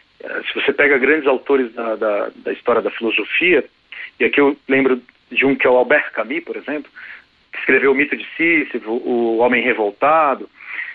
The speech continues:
Eu acho que ele é o melhor, a-, na minha opinião, a melhor manifestação de um ateísmo realmente consequente, sério, e que questiona a Deus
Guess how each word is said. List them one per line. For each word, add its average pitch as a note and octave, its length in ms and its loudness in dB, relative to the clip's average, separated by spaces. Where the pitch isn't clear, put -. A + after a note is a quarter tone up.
Eu B2 80 -2
acho - 140 4
que D#3+ 80 4
ele D#3+ 80 4
é D#3+ 40 4
o D#3+ 80 2
melhor, D#3 520 2
a-, C#3+ 100 -2
na C#3 120 -4
minha C#3+ 140 2
opinião, C#3 300 4
a - 20 2
melhor D3 380 2
manifestação D3 720 -2
de C3 100 -2
um C#3+ 120 2
ateísmo C3+ 760 0
realmente C#3 560 2
consequente, D3+ 880 0
sério, C3+ 400 2
e C3 80 -4
que E3+ 140 0
questiona E3 720 2
a B2 380 2
Deus D3 440 2